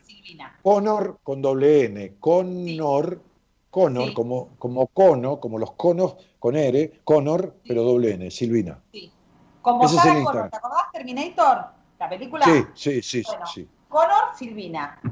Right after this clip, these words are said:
Speaker 1: así
Speaker 2: Y
Speaker 1: estoy en Instagram.
Speaker 2: ¿Y hay una web también, no?
Speaker 1: Sí, no, estoy co-, en Facebook. Lo que pasa es que ahora
Speaker 2: Ah, Facebook,
Speaker 1: estoy
Speaker 2: Facebook,
Speaker 1: haciendo
Speaker 2: Facebook. Está bien.
Speaker 1: Facebook
Speaker 2: Sí, sí.
Speaker 1: Silvina Connor. Ahora estoy haciendo, Dani, unos videitos específicos sobre la pandemia.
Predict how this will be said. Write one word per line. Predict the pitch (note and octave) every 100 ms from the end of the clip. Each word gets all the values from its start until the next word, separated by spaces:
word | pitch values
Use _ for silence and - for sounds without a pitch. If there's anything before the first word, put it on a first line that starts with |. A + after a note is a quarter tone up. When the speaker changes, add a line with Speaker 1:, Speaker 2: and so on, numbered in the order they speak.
| -
Speaker 1:
así | - G3 C#4
Speaker 2:
Y | D4 D#4
Speaker 1:
estoy | C4
en | B3 A3
Instagram. | F#3+ - D#3+ D#3 D3 C#3 - -
Speaker 2:
¿Y | C3+
hay | F3+
una | G3 D3
web | D3 G#3+ -
también, | B2 D3+ F3
no? | A#2+ F#2 - _ _ _ _ _ -
Speaker 1:
Sí, | E4 D4+ C#4
no, | G4+
estoy | F4+ F4 G#4
co-, | G4+ F#4
en | D4+ C#4+
Facebook. | F#4 E4 C4 B3+
Lo | C4
que | D4+
pasa | A#4 A#4
es | -
que | E4 C4+ -
ahora | C4+ D4+ C#4 C4
Speaker 2:
Ah, | C4+
Facebook, | C4 C4 G3+ -
Speaker 1:
estoy | C4
Speaker 2:
Facebook, | A3+ D#3
Speaker 1:
haciendo | -
Speaker 2:
Facebook. | F#3 B2 _
Está | _ F3+
bien. | D3+
Speaker 1:
Facebook | - C#4+ E4 D#4+
Speaker 2:
Sí, | -
sí. | B3+
Speaker 1:
Silvina | C4 C#4 C#4
Connor. | B3 A#3+
Ahora | D#4+ G#4+
estoy | - D#4+
haciendo, | D4+ D#4+ D#4+ D#4+
Dani, | C4+ C#4+ D4
unos | C4+ A#3
videitos | A3 G#3+ B3+ - C#4+
específicos | B3 A3 G#3 C4 C#4+ C4+ B3+
sobre | A3
la | F#3 E3
pandemia. | D#3+ D#3 C#3 B2+ B2+ B2 A#2+